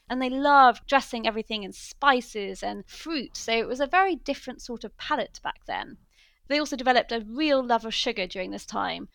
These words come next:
and their teeth suffered as a result. I think Elizabeth the First famously had terrible black teeth because she had such a love of sugar.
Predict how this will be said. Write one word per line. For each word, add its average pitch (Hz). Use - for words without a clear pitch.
and 240
their 233
teeth 233
suffered -
as 208
a 202
result. 208
I 240
think 269
Elizabeth 262
the -
First 233
famously 240
had 214
terrible 233
black 185
teeth -
because 226
she -
had 214
such -
a 196
love 202
of 196
sugar. -